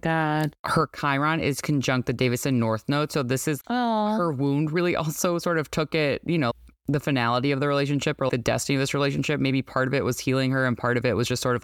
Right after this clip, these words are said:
Speaker 2: this ultimately also hurt her and then maybe opened her up to other things too.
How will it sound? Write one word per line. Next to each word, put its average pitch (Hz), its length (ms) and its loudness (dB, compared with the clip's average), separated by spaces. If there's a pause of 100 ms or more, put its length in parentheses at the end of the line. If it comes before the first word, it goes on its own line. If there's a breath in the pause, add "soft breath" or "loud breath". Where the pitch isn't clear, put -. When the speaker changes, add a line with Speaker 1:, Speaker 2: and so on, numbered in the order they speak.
Speaker 2:
this - 240 2
ultimately 113 420 0
also - 420 -2 (640)
hurt 196 240 -4
her 214 380 0
and 160 140 2
then 147 180 2
maybe 135 260 2
opened 117 240 0
her 123 80 2
up 113 100 0
to - 140 0
other 110 160 2
things - 280 0
too. - 340 0